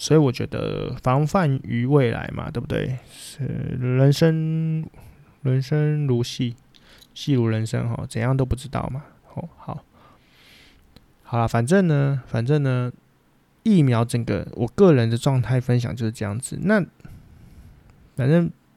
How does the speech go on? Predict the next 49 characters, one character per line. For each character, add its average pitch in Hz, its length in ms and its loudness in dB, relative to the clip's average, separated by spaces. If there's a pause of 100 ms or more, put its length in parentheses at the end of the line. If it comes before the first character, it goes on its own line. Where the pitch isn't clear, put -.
(180)
听 175 200 4
说 160 140 4
现 156 100 2
在 151 60 4
最 147 220 2
棒， 135 340 -4 (640)
就 - 140 -2
A 135 280 2
Z 135 180 2
可 127 140 -4
以 120 40 0
混 123 260 4
B 120 160 -2
N 117 120 0
T - 140 -6
的 110 120 -8
话， - 260 -6
听 123 160 0
说 120 160 0
最 117 240 -2
赞。 - 320 -8 (560)
哦， - 200 -10
但 143 160 4
是 139 420 2
现 - 160 0
在 147 60 6
不 147 100 2
开 135 180 2
放 135 200 0
混 135 200 4
嘛， - 180 -8
所 139 140 0
以 - 20 4
我 135 100 4
也 123 40 0
不 131 140 0
能 120 100 2
去 123 100 -2
改 - 200 -4
资 - 200 -8
料。 117 200 0
但 160 140 4
如 156 80 6
果 139 80 6
可 123 160 -2
以 123 40 0
改， 123 160 -2
我 - 80 -4
就 127 100 -4